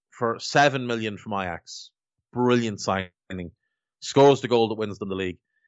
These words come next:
Emmanuel Petit, Alex Maniger comes in. Again, no one's ever heard of him in England. Uh, he ended up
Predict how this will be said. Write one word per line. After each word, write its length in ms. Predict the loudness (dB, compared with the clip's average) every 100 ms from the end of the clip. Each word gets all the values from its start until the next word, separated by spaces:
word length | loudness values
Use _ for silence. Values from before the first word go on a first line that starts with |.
| _ -4
Emmanuel 400 | 2 4 4 2
Petit, 460 | 2 0 0 0 -8 _ _ _ _ _ _ _ _ _ _ _ _ _ _
Alex 320 | 4 6 4
Maniger 540 | 0 0 0 0 0 -2 _ _ _ _ _ _ _
comes 320 | -4 -2 -2 -2
in. 360 | -2 -2 -10 -14 _ -8
Again, 340 | 0 2 4
no 140 | 2
one's 260 | 2 0 -6
ever 180 | -4 0
heard 220 | 0 0
of 60 | -4
him 80 |
in 60 | -4
England. 320 | -2 -4 -6 -10 _ _ _ _ _ _ 0
Uh, 200 | 4 4
he 180 | 4 2
ended 200 | 2 0
up 160 | 0